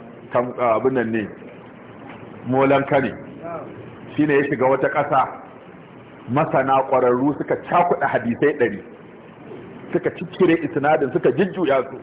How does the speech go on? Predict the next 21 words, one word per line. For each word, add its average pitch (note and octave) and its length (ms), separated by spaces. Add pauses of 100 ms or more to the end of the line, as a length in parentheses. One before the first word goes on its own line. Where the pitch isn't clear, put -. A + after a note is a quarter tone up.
(920)
In B3+ 80
baka A#3 220
haddace G#3+ 500
su A#3 80
kafin G#3 380
lokacin A3 460
ba, G#3 220 (240)
ba C#3+ 100
za F#3+ 160
ka G3 120
iya F3 240
gane F3 520
ba. C#3 100
Wani G#3 220
gurin G3+ 340
wau G3 200
ne, D#3+ 200 (240)
wani G3+ 160
gurin G#3 380
fa F#3+ 220
ne, D3+ 120